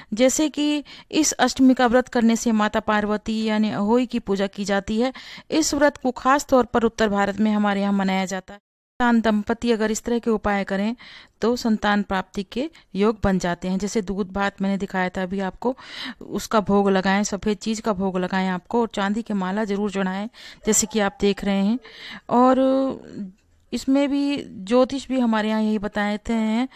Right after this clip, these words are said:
कि संतान सुख की प्राप्ति के लिए अहोई माता की पूजा के बाद भगवान शिव और माता पार्वती को दूध भात का भोग अवश्य लगाएं। और ये चांदी की माला, चार मोतियों की माला है,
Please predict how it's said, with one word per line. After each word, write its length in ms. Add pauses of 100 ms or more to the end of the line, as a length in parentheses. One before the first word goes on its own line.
(340)
कि 120
संतान 640
सुख 220
की 100
प्राप्ति 360
के 160
लिए 220
अहोई 320
माता 280
की 120
पूजा 380
के 140
बाद 260
भगवान 420
शिव 340
और 140
माता 300
पार्वती 460
को 240 (460)
दूध 240
भात 240
का 140
भोग 240
अवश्य 360
लगाएं। 320 (500)
और 640 (280)
ये 300
चांदी 380
की 120
माला, 380 (800)
चार 280
मोतियों 360
की 140
माला 320
है, 200